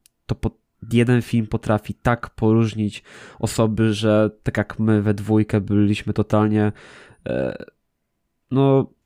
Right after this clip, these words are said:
oczarowani tym filmem i, i już po, tam po dziesięciu minutach wiedzieliśmy, że oglądamy coś naprawdę dobrego. Tak wiele osób po tych dziesięciu minutach, e, do nich to nie przemawiało. Ta, ta wizja, ta cała konstrukcja, symbolika i,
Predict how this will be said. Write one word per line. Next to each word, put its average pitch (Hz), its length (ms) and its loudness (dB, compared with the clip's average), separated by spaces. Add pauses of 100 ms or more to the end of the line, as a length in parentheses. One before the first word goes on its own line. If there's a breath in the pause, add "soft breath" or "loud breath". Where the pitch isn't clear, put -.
(440)
oczarowani 113 600 2
tym 98 200 -6
filmem 98 640 0
i, 98 540 -2
i 107 60 -4
już 104 280 -4
po, 107 180 -2
tam 107 180 -2
po 113 120 -4
dziesięciu 107 500 -2
minutach 104 840 0
wiedzieliśmy, 110 480 0
że 107 100 0
oglądamy 107 380 2
coś - 220 -4
naprawdę 107 380 2
dobrego. 101 560 2 (440 loud breath)
Tak 110 300 -2
wiele 117 180 2
osób 123 320 -2
po 127 80 -4
tych 123 160 2
dziesięciu 117 440 0
minutach, 117 800 0
e, 117 540 0
do 120 180 -2
nich 131 140 0
to 131 100 -2
nie 127 100 2
przemawiało. 113 580 2
Ta, - 140 -8 (180)
ta 104 120 2
wizja, 104 600 0
ta 85 220 -6 (380)
cała 107 280 0
konstrukcja, 104 1080 0 (360 loud breath)
symbolika 113 840 0
i, 107 320 -2